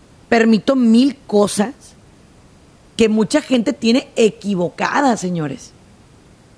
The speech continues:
Permito violencias, infidelidades, mentiras, adulterios. O sea, permito todo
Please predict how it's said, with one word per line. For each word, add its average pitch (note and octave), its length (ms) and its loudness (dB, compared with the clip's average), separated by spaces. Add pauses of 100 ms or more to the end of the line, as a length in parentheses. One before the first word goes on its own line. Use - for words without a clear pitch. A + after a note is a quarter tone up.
(720)
Permito G#3 420 -2
violencias, D#3+ 760 -2 (880)
infidelidades, E3 1200 -2 (680)
mentiras, F#3+ 1300 0 (1800)
adulterios. F3+ 1040 -2 (1400)
O D#3+ 40 -12
sea, F#3 260 -2 (1300)
permito A#3+ 500 2
todo C#4+ 400 0